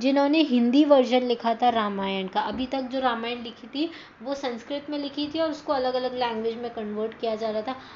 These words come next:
अब जो हिंदी version लिखा है रामायण का, वो तुलसीदास ने लिखा था, वो है रामचरितमानस।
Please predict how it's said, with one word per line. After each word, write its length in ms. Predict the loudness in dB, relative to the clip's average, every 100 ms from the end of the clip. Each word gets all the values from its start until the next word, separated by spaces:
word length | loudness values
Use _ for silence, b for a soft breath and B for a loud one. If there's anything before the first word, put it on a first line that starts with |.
| B
अब 140 | -4 0
जो 100 | 0
हिंदी 420 | 2 -2 0 2
version 340 | 4 2 0
लिखा 300 | -2 0 0
है 260 | 0 0 -2
रामायण 400 | 0 -2 -4 -6
का, 120 | -4
वो 140 | -2 -2
तुलसीदास 680 | -4 -10 -8 -6 -4 -4 -6
ने 80 | -10
लिखा 300 | -8 -6 -6
था, 160 | -6
वो 160 | -6 -6
है 200 | -4 -4
रामचरितमानस। 1040 | -4 -4 -6 -4 -4 -4 -6 -6 -4 -6